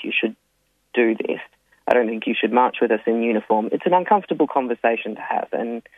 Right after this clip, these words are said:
and that's okay. But I think we have to be brave, and we have to say it, and we have to say it in good faith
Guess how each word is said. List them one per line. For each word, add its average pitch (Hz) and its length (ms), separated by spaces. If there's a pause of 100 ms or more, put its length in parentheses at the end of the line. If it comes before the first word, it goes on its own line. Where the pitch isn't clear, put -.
(280)
and 127 180
that's - 200
okay. 113 440
But - 240
I 131 120
think 170 240
we 160 80
have 139 200
to 123 60
be 117 140
brave, 123 400
and 117 80
we 117 100
have 117 220
to 120 80 (100)
say 170 240
it, - 100
and 127 100
we 123 80
have 120 160
to 117 80 (100)
say 117 180
it 117 60
in 117 120
good 117 280
faith 113 240